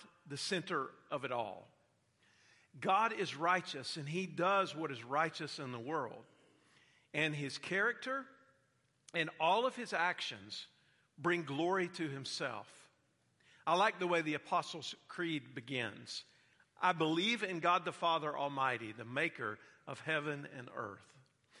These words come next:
A very straightforward statement that says to us that God is the creator who has made all that there is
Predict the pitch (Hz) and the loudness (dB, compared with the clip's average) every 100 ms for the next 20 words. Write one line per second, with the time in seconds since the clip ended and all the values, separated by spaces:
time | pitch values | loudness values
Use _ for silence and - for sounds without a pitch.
0 | - - 151 170 180 156 - - 214 247 | -20 -4 0 4 4 2 -2 -2 0 0
1 | 240 233 226 208 - - 202 185 - 139 | 0 2 4 2 0 -2 0 0 -2 -10
2 | 139 151 - 208 208 - 165 147 143 135 | -8 -12 -4 -2 -2 -2 0 2 2 0
3 | - - - _ _ _ - 165 147 160 | -10 -14 -20 _ _ _ -6 -6 2 6
4 | 180 254 226 190 - 180 180 247 180 156 | 6 4 -2 -6 -2 0 2 2 0 0
5 | 175 175 147 185 226 214 - 208 240 226 | 0 0 0 0 2 0 0 2 2 0
6 | 208 196 190 247 127 104 - - | -2 0 2 2 -2 -4 -10 -12